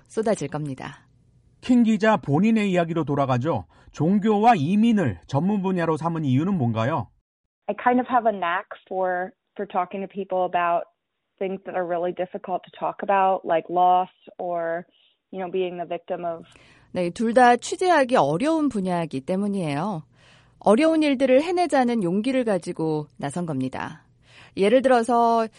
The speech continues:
Speaker 1: 이 최근 몇 년 새 미국에서 이슬람 인구가 빠르게 늘어나고 있는데요. 모스크, 이 이슬람 사원에 언론이 접근하는 게 굉장히 힘듭니다. 이민사회도 마찬가지고요.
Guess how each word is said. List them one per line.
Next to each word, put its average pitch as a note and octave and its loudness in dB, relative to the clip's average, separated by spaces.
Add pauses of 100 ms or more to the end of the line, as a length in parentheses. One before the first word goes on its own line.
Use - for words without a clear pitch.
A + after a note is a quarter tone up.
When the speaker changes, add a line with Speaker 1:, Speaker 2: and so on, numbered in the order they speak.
(120)
Speaker 1:
이 E3 -12
최근 D#4 -2
몇 E3+ 4
년 D4+ 0
새 F3 -4
미국에서 F#3+ -2
이슬람 C4+ -2
인구가 D#3+ -4
빠르게 C#4+ -2
늘어나고 E3 -4
있는데요. D#3 -6 (420)
모스크, G#3+ -2
이 - -6
이슬람 D#4+ -2
사원에 B3+ -2
언론이 B3 2
접근하는 F#3+ -4
게 D3 -4
굉장히 G3 -2
힘듭니다. D3+ -4 (480)
이민사회도 C#4 0
마찬가지고요. C#3 -6